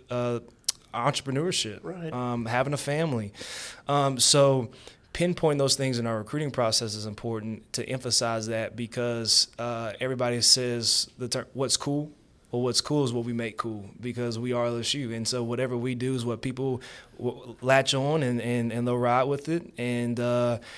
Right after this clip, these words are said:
Speaker 1: I think making sure that we continue to provide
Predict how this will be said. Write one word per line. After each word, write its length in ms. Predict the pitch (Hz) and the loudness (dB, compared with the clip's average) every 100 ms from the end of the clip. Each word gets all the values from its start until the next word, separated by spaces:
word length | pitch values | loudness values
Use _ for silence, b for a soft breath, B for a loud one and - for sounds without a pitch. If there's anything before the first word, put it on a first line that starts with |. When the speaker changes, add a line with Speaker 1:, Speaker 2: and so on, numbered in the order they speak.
| B | B
Speaker 1:
I 140 | 120 117 | 0 0
think 380 | 131 127 123 | 2 0 0
making 320 | 120 127 123 120 | 0 0 0 0
sure 260 | - 127 | 0 2
that 180 | 120 117 | 0 0
we 120 | 120 | -2
continue 440 | 123 113 131 127 117 | -2 -2 0 0 -2
to 180 | 113 107 - | -4 -8 -8
provide 560 | 123 107 123 123 123 | -6 0 2 4 2